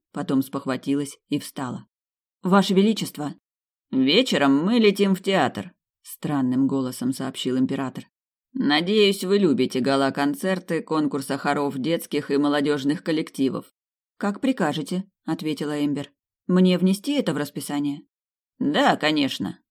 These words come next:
согласился Эдуард и еле слышно добавил: «Хоть ни одному мне страдать». Прежде чем Эмбер успела ответить, император скрылся в своём кабинете. На удивление, день обошёлся без скандалов и происшествий.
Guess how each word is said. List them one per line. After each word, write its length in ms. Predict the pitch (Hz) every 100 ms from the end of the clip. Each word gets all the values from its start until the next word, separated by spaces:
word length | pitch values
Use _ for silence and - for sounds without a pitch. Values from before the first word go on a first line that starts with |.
| _
согласился 760 | - 147 135 135 143 135 131 135
Эдуард 460 | 131 156 180 185 -
и 80 | 175
еле 380 | 165 151 175 170
слышно 400 | 160 160 - 160
добавил: 500 | 170 156 127 120 - _ _ _ _ _
«Хоть 320 | - 127 -
ни 120 | 139
одному 440 | 147 147 175 175
мне 240 | 170 165 131
страдать». 600 | - 151 139 131 - - _ _ _ _
Прежде 400 | 202 202 220 185
чем 240 | 190 185 180
Эмбер 260 | 185 -
успела 400 | 139 - 160 147
ответить, 600 | 139 143 202 202 127 - -
император 540 | 160 185 214 233 -
скрылся 480 | - - 143 139 143
в 60 |
своём 340 | - 135 131 123
кабинете. 580 | 123 131 131 110 - - _ _ _ _ _ _ -
На 160 | 151
удивление, 520 | 175 190 226 311 277 233
день 220 | 214 220
обошёлся 480 | 170 160 170 170 151
без 140 | 147
скандалов 640 | - 135 131 135 202 208
и 60 | 180
происшествий. 800 | 160 151 - 123 - - 104